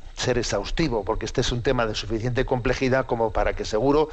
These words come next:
que los puntos que yo voy a compartir, pues, van a, van a, van a iluminar una parte,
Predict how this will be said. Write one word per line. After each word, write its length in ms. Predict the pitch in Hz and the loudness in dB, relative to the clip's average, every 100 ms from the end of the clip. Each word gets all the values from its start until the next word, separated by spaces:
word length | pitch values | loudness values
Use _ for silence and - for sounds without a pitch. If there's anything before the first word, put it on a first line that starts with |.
| - - - - - | -6 -12 -14 -14 -6
que 160 | 120 | -4
los 180 | 98 107 | -2 -4
puntos 400 | - 139 131 131 | 0 0 0 0
que 140 | - | 0
yo 560 | 117 131 131 127 131 127 | 2 4 4 4 2 0
voy 300 | 117 131 123 | 2 2 2
a 480 | 127 123 120 123 120 | 0 2 0 0 -2
compartir, 680 | 113 131 135 120 156 151 147 - - - - - | -2 0 0 0 2 2 2 0 -2 -6 -10 -6
pues, 220 | 92 - 123 101 104 | -4 -6 -8 -6 0
van 160 | 123 | 2
a, 160 | 120 110 | 0 -2
van 160 | 120 120 | -2 0
a, 140 | 117 98 | 0 -4
van 280 | 117 113 113 | -6 -2 0
a 580 | 117 120 117 117 117 113 - - | 0 0 0 0 0 -2 -4 -4
iluminar 580 | 143 123 120 127 131 - | 0 2 2 2 2 0
una 260 | 139 123 107 | 2 2 2
parte, 500 | 135 131 - 101 | 2 2 2 -2